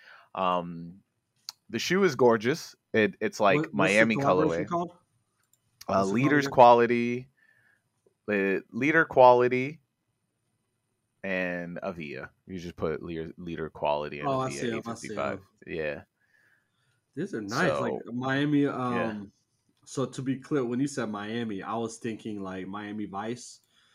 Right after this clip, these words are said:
Speaker 2: Um, the
Speaker 1: Oh,
Speaker 2: type
Speaker 1: no, I
Speaker 2: of
Speaker 1: was, I was, I was
Speaker 2: No,
Speaker 1: gonna
Speaker 2: it's
Speaker 1: say
Speaker 2: like
Speaker 1: Miami
Speaker 2: Miami.
Speaker 1: University.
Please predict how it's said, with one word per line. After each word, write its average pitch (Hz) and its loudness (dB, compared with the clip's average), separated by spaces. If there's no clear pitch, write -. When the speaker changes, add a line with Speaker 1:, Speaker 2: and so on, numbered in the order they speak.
Speaker 2:
Um, 95 -8
the 117 6
Speaker 1:
Oh, 98 8
Speaker 2:
type 104 0
Speaker 1:
no, 120 0
I 104 8
Speaker 2:
of 101 8
Speaker 1:
was, 113 -2
I 104 6
was, 131 4
I 113 6
was 135 2
Speaker 2:
No, - -4
Speaker 1:
gonna 160 8
Speaker 2:
it's 147 0
Speaker 1:
say 147 4
Speaker 2:
like 120 2
Speaker 1:
Miami 120 4
Speaker 2:
Miami. 113 -2
Speaker 1:
University. 107 -2